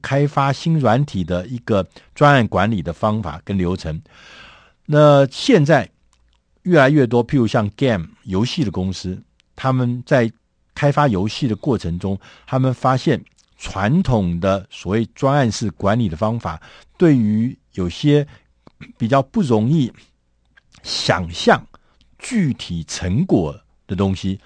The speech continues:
譬如说软体啦，譬如说 Game 啦，你比较不容易用想象的方式想象那个它到底会变成什么样子。它可能不是说做一个具象的东西，或者说你可以想象的。那凡是这类比较不容易想象的东西呢，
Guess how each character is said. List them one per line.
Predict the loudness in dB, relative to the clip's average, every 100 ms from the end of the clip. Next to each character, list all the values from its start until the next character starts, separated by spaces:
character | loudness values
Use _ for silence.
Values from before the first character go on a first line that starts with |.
| _
譬 | -4
如 | 0
说 | 0
软 | 0 0 -2
体 | -2 -2
啦， | -4 -6 _ _ -6
譬 | -4
如 |
说 | -2 -4 0
Game | 0 2 0
啦， | -2 -6 -16 -20 -2
你 | 0 0
比 | 0 -4
较 | -2 -4
不 | -2 -2
容 | 0 2 2
易 | 0 2
用 | 2 0
想 | -4 -6 -2 -2 0
象 | 2 2
的 |
方 | 2 0 0
式 | -4
想 | -6 -4
象 | 0 0
那 | 0
个 | -4
它 | -8
到 | -2 0
底 | 2
会 | 0
变 | 0 -2
成 | -2
什 | -6
么 | -4
样 | -2 -2 -6
子。 | -16 -20 -12 -2
它 | 0
可 | 2
能 | 0
不 | -2
是 | -4
说 | -2 -2 -4 _
做 | -4 -2 0
一 |
个 | 0 -2
具 | -2 -6 -6
象 | 0 0 0
的 |
东 | -2 -4
西， | -4 -6 -6 -8 -20 _
或 | -2
者 | 0
说 | 0 0
你 | -2
可 | -2 -4
以 |
想 | -4 -8
象 | -4 -4 -4
的。 | -8 -18 -20 -18 -10
那 |
凡 | 0 2 2
是 |
这 | 0 2
类 | 2
比 | 2
较 | 2
不 | 2 0
容 | 2 2
易 | 0
想 | -2 -4
象 | -2 0 0
的 |
东 | -2 -4
西 | -2 -2
呢， | -2